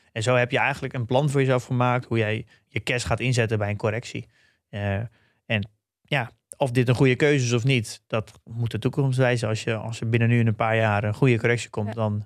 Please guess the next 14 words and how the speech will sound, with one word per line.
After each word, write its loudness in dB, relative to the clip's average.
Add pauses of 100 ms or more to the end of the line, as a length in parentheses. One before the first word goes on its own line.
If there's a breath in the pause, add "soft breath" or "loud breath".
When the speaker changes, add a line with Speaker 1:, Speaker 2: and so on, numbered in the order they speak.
(140)
Speaker 1:
ben 0
je 0
spekkoper. -4 (240 soft breath)
Komt 2
dat 4
helemaal 2
niet 2
en -2
dan -2
heb -2
je -4
wat -6
rendement -4
misgelopen. -2